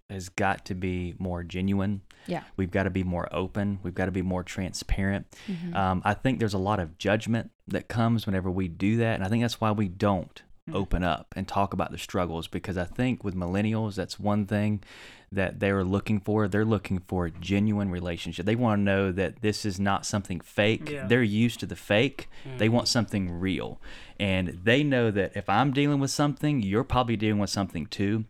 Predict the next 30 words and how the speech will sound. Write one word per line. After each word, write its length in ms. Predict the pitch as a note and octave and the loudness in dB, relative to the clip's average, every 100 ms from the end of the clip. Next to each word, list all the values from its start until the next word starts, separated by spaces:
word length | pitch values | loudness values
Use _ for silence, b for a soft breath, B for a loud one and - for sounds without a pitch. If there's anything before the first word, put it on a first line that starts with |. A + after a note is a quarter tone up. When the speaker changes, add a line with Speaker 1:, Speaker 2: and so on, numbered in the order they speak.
| - | -6
Speaker 2:
Mm-hmm. 300 | G3 F3 F3 | -6 -4 -4
Speaker 1:
Um, 380 | G#2 G2 F2+ F2+ F#2+ | -2 0 0 0 0
they 120 | A2 | 2
don't 160 | B2+ G#2+ | 2 0
want 140 | G2 | -2
it 60 | - | -2
sugar-coated. 680 | G#2 G#2+ A2 A#2+ B2+ C3+ C3 B B B | -4 -2 0 2 2 -2 -6 B B B
Um, 340 | - F#2 F#2 F#2 | 0 2 2 2
and 160 | G2+ F#2+ | 0 2
they're 140 | C#3 | 4
really 320 | A2+ A#2+ B2+ | 4 2 2
big 220 | G#2+ A2 G#2 | 2 0 2
into 160 | G2 | 0
relationships, 960 | F2 E2+ F#2 G#2 - D#2+ - - - - | 0 -2 0 0 -2 -6 -6 -8 -8 -10
one-on-one 640 | F2+ G#2+ C3 B2 A2+ A2 | -2 2 4 4 4 2
relationships. 880 | G2+ F2+ F#2 F#2+ - F2 - F#2 - | 2 0 0 0 -2 -6 -6 -6 -4
And 80 | G2+ | -2
that's 180 | G2 - | -2 0
one 200 | G#2 G2+ | 0 0
thing 140 | F#2+ | -2
that 160 | F#2+ - | -4 -6
Kate 180 | G#2+ G#2 | -4 -2
and 80 | G2 | 0
I 80 | F#2+ | -2
have 120 | F2+ | 0
both 220 | G2+ G#2 | -2 0
been 140 | G#2 G2 | -2 0
trying 300 | G2 F#2+ F#2 | 0 0 0
to 80 | |
do 300 | F#2+ G2 G2+ | 0 2 2